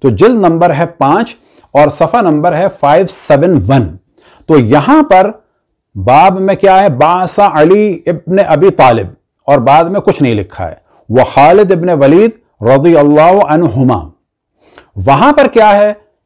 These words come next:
کہ علیہ السلام ہے مولا علی کے ساتھ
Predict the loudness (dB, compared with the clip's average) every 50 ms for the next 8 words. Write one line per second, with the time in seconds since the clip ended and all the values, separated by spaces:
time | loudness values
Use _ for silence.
0 | _ _ -4 -2 0 2 2 2 2 2 0 -2 -2 -2 -2 0 0 2 2 2
1 | 2 0 0 0 0 0 0 2 2 2 2 2 2 0 -2 -2 0 0 0 0
2 | 0 -4